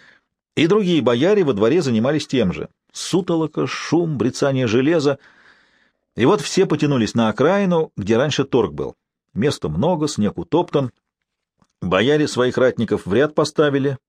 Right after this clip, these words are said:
в первую линию пешцев, у кого они были, вторым — рядом конные. Пока расставляли, поспорить успели.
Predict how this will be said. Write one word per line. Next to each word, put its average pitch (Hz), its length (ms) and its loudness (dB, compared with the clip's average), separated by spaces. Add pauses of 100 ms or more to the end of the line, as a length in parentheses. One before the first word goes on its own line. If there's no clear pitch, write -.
(320)
в - 120 -20
первую 113 400 2
линию 98 500 0
пешцев, - 680 -4 (100)
у 113 80 -8
кого 139 240 0
они 135 160 0
были, 123 280 2
вторым — 151 500 -2 (380)
рядом 127 340 0
конные. 90 460 -2 (800)
Пока 135 240 2
расставляли, 147 440 0
поспорить 127 480 -2
успели. - 380 -10